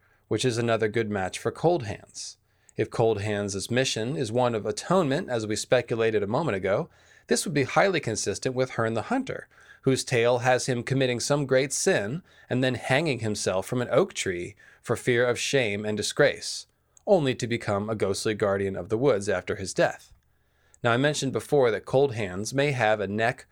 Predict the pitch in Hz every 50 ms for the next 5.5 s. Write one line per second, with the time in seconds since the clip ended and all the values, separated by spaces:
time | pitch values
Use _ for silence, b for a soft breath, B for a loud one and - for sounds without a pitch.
0 | _ _ - 98 95 - - - 196 110 170 123 107 104 98 98 110 147 165 -
1 | 110 113 107 - - 127 110 104 101 98 - - - 120 110 113 127 - - 156
2 | 147 123 117 110 101 101 107 127 131 - - 123 107 98 107 101 90 98 120 135
3 | 117 101 127 160 - - - - b b b b b b b b b b 131 120
4 | 104 110 117 110 104 - 98 - - 165 170 - - 120 107 98 95 107 117 113
5 | - - 110 101 98 92 90 - -